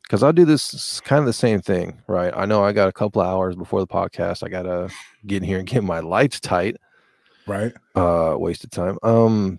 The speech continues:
Speaker 2: Damn, I wear my pajama pants over there.
Speaker 1: Nah, just deal with it.
Speaker 2: Ain't this a bitch?
Speaker 1: <laughs>
Speaker 2: Go ahead, I'm listening, though.
Speaker 1: <clears throat> Um, I,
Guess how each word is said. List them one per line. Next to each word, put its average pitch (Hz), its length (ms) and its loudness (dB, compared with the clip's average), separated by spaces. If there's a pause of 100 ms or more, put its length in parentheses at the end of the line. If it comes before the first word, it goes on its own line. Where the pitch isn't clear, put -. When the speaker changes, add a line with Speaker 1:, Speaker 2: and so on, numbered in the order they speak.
(160)
Speaker 2:
Damn, - 220 -20
I 90 80 -20
wear 90 180 -16
my 82 140 -16
pajama 80 480 -10
pants 80 400 -16
over 78 200 -18
there. 80 200 -18
Speaker 1:
Nah, 87 480 -6 (160)
just 92 180 -12
deal 95 240 2
with 85 180 0
it. - 80 -8 (300)
Speaker 2:
Ain't 104 140 -20
this 98 240 -16
a - 100 -20
bitch? - 1200 -4 (120)
Speaker 1:
<laughs> - 100 -12
Speaker 2:
Go 139 160 6
ahead, 131 140 6
I'm 123 160 4
listening, 120 460 0
though. 156 380 0 (320)
Speaker 1:
<clears throat> - 60 -
Um, 95 460 2 (1400)
I, 98 320 4